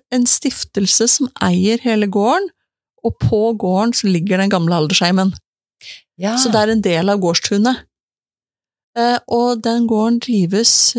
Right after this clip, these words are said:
Speaker 1: biodynamisk, og de har gårdsbutikk.
Speaker 2: Derfor havnet dere der.
Speaker 1: Derfor havna vi der. <laughs>
Speaker 2: På aldersheimen.
Speaker 1: Så madrassene var ikke de beste, men gårdsbutikken var topp, og ny-, stedet var nydelig.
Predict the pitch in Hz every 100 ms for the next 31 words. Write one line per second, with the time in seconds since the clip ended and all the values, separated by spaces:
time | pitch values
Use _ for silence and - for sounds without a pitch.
0 | 220 214 196 190 202 214 302 466 - -
1 | - _ _ _ _ _ _ 240 226 208
2 | 214 - 160 156 - _ _ _ - 151
3 | - - - - - _ _ _ _ _
4 | _ _ 131 120 117 151 127 113 95 95
5 | 101 92 87 76 - _ _ _ 196 196
6 | - 202 202 190 185 185 190 202 208 -
7 | _ - 494 - - - - - 622 185
8 | 147 135 135 139 123 123 135 143 - -
9 | - - - 233 277 240 240 - 269 285
10 | 254 - 269 - 277 - - 269 370 392
11 | _ _ 196 196 202 208 262 320 - 240
12 | 233 - - 247 247 247 240 302 277 277
13 | 247 233 _ - 226 214 247 240 - -
14 | 190 196 208 226 220 196 175 196